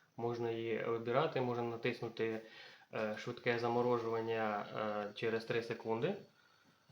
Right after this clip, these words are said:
Холодильник, практично його не чути. Зараз він включений, але, е, двигуна не чути. І також дуже-дуже містка морозильна камера.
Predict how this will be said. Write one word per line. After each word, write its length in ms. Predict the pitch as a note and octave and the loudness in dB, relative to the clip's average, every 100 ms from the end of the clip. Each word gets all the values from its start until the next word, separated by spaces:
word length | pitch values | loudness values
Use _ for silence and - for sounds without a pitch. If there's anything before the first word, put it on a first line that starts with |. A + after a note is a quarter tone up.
| - _ _ _ _ - - - - - - - _ _ _ | -20 _ _ _ _ -18 -18 -20 -20 -16 -16 -18 _ _ _
Холодильник, 640 | - - B2+ C3 C3 A#2+ A#2 - _ _ _ _ _ - | -8 0 2 2 2 2 -2 -8 _ _ _ _ _ 4
практично 640 | C#3+ D#3 - F3+ D3 C#3 | 8 8 8 6 6 4
його 220 | C3+ C3 | 4 4
не 140 | B2+ C#3+ | 6 4
чути. 480 | - B2+ B2+ D3 - - _ _ _ _ _ _ _ _ | 2 -2 2 0 0 -20 _ _ _ _ _ _ _ _
Зараз 280 | B2+ C3 B2 | 2 4 6
він 60 | B2 | 2
включений, 440 | D3 F#3 C3 A#2 | 2 0 2 4
але, 220 | A2+ A2+ | 4 4
е, 880 | A2+ A2+ A2 G#2+ - - - - G#2 - | 4 4 4 2 0 -2 -4 -4 -4 -4
двигуна 560 | B2+ B2 C#3 D3 A#2+ - - - - - - | 2 6 8 8 8 2 -12 -18 -20 -20 2
не 340 | - - C3 C3+ | 4 8 8 8
чути. 360 | - C3 - C3 - - | 8 8 8 6 2 0
І 140 | F3 | 0
також 540 | E3+ G#3 G3+ D#3+ - - - - | 10 12 12 10 8 -2 -10 -8
дуже-дуже 880 | C3+ F#3+ E3+ D3 C#3 E3+ C#3 C3 - - - - - - - | 4 8 10 10 8 6 8 6 4 -8 -18 -20 -20 -20 0
містка 580 | C#3 C3+ - F#3 G3+ G#3 - - - - - - D3 | 0 2 10 12 12 10 -6 -12 -10 -8 -10 -4 8
морозильна 540 | D3 C#3+ C3 C#3+ D#3 | 12 12 12 12 12
камера. 440 | - C3 B2 A#2 | 12 10 10 6